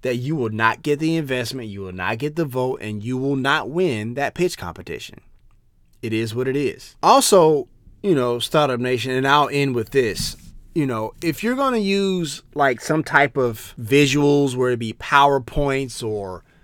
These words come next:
charts and graphs or <laughs> whatever the case may be, use them wisely.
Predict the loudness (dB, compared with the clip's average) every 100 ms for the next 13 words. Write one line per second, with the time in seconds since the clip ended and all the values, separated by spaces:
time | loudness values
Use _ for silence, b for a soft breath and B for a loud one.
0 | _ -8 0 2 2 -2 -8 -6 -2 4
1 | 6 6 4 0 0 4 4 6 6 6
2 | 0 2 -2 0 -2 -4 -4 -2 0 0
3 | 0 0 4 4 2 0 2 2 0 -4
4 | -10